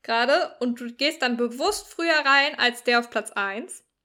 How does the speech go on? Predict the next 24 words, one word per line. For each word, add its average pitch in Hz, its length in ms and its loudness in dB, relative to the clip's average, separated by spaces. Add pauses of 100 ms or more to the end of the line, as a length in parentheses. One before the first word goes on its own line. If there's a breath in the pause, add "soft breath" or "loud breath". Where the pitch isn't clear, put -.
(160)
damit 247 360 2
du 277 80 0
mit 320 260 0
den 330 140 0
frischen - 480 -6
Reifen, 240 520 0
die 208 100 -10
du 202 100 -10
dann 196 240 -8
hast, 226 520 -6 (200)
so 269 320 -2
viel 370 240 0 (160)
Zeit 302 560 -2
aufholen 262 400 0
kannst. 214 220 -6
Während 233 160 2
der 240 100 2
andere 339 320 2
noch 320 140 0
auf 277 160 -2
seinen 262 280 0
alten 302 300 2
Reifen 240 400 -2
fährt, 208 520 -6